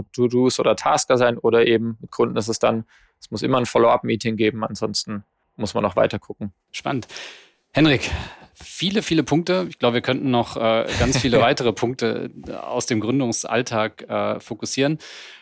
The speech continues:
Speaker 2: und diskutieren. Aber lass uns dann jetzt zum Abschluss nochmal vielleicht, wenn du drei Sachen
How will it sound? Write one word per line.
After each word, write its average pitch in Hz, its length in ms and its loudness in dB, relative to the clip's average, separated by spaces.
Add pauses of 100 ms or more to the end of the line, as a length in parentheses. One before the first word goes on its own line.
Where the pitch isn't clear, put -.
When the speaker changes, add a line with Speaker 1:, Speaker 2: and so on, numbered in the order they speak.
(100)
Speaker 2:
und - 180 -8
diskutieren. 127 440 0
Aber 123 180 2
lass 131 140 4
uns 147 140 2
dann 123 180 2
jetzt 117 200 0
zum 110 120 0
Abschluss 120 340 0
nochmal 120 240 0
vielleicht, 110 480 0 (280)
wenn 107 140 -4
du 107 60 -8 (120)
drei 117 360 4
Sachen 110 600 0